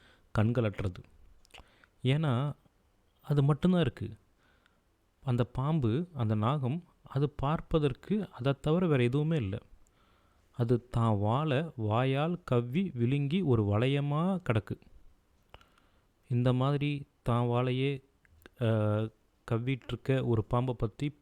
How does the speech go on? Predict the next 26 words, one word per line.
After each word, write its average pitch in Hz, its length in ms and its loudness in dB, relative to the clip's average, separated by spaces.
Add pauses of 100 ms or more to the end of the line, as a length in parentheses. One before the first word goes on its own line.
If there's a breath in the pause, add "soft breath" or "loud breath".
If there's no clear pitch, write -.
பல 120 320 0 (460)
இலக்கியங்கள், 131 640 -4 (460 loud breath)
பல 127 200 0
காவியங்கள் 127 540 0
பேசுது. 110 380 -6 (200)
அ-, 110 80 -12 (100)
அதை 110 360 0
பத்தி 117 640 -4
இணையத்துல 117 320 0
தேடி 110 220 -2 (100)
படிச்சுக்கங்க, 101 500 -4 (140)
ரொம்ப 117 180 0
முக்கியமானது. 101 680 -4 (800 soft breath)
அந்த 135 400 0
முதல் 131 320 0
முதல்ல 165 320 -2
இருக்க 127 240 -2
ஒரு 110 180 0
நாகம் 117 300 0
இருக்கு - 220 -6
பாத்தீங்களா, 104 420 -4 (760 soft breath)
அதுக்கு 113 440 0
பேரே 127 200 2
கிடையாது. 98 360 -2 (460)
ஏன்னா, 135 400 -2 (440 soft breath)
அதை 107 220 2